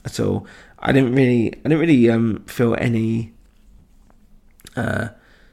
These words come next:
relationship with any of the N P Cs, or even with, like, relighting the fire. It didn't, you know, rekindling the flame. It didn't feel like a bigger, as big a deal as the previous ones. Um,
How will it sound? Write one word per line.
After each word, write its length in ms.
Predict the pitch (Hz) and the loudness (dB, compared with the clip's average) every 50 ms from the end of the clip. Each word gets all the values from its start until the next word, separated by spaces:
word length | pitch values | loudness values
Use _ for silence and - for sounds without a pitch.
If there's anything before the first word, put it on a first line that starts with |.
| _ _ _ _ _ _ _ _ - | _ _ _ _ _ _ _ _ -6
relationship 800 | 139 131 120 123 123 120 - 117 117 - - 123 123 120 - - - - - | -2 -2 0 0 0 -2 -2 -4 -4 -4 -2 -2 -2 -4 -6 -10 -16 -10 -10
with 200 | 123 117 - - | -8 -8 -8 -8
any 360 | - 123 117 117 117 117 113 113 | -6 -4 -2 -2 -2 -2 -2 -4
of 100 | 117 117 | -4 -2
the 120 | 120 117 | -2 -2
N 120 | 117 113 | -2 -2
P 140 | 113 120 113 | -4 -6 -6
Cs, 380 | 107 - 117 117 117 117 117 - | -4 -2 -2 0 0 0 -2 -4
or 200 | - - 139 135 | -4 -2 0 0
even 240 | 127 123 117 113 110 | 0 0 -2 -2 -4
with, 160 | 113 113 - | -4 -2 -2
like, 140 | 113 104 - | -2 -2 0
relighting 460 | 107 117 113 113 113 - - - 110 | 2 2 2 0 0 -2 -4 -6 -6
the 200 | 110 107 107 - - - - - - - - - - - _ _ _ | -6 -6 -8 -10 -12 -18 -20 -20 -20 -20 -20 -20 -20 -20 _ _ _
fire. 440 | - - - 127 120 117 110 113 | -12 -4 0 2 2 4 2 2
It 140 | 110 107 - | 0 -2 -4
didn't, 280 | - 120 113 113 95 - - - | -4 -4 -4 -4 -6 -8 -10 -8
you 80 | - | -6
know, 80 | 123 120 | -4 -4
rekindling 600 | 117 117 117 - - 123 110 113 113 113 107 110 | -2 -4 -4 -4 -4 -4 -4 -2 -2 -4 -4 -4
the 60 | 110 | -6
flame. 320 | - - 117 120 117 113 113 | -4 -2 0 0 0 0 0
It 60 | 107 | -2
didn't 160 | 110 101 - | -4 -6 -4
feel 140 | - 120 107 | -4 -4 -4
like 180 | 92 - - | -4 -6 -8
a 40 | - | -6
bigger, 300 | - 113 113 117 117 104 - - - | -6 -4 -2 -2 -2 -4 -4 -6 -8
as 80 | - - | -8 -4
big 220 | - 120 110 120 | -4 -4 -2 -2
a 40 | 123 | -2
deal 240 | - 120 117 117 110 | 0 2 4 4 2
as 120 | 110 - | 0 -2
the 60 | - | -8
previous 440 | - - - - - - - - - | -6 -4 -4 -4 -4 -6 -8 -8 -8
ones. 360 | - 78 85 87 - - - - - - - - - - - - - - - - - | -8 -6 -6 -6 -8 -10 -14 -18 -20 -20 -20 -20 -20 -20 -20 -20 -20 -20 -20 -10 -2
Um, 800 | - 139 135 135 139 139 139 135 135 - - - 131 - - | 2 4 6 6 6 4 2 2 0 -2 -4 -6 -6 -6 -6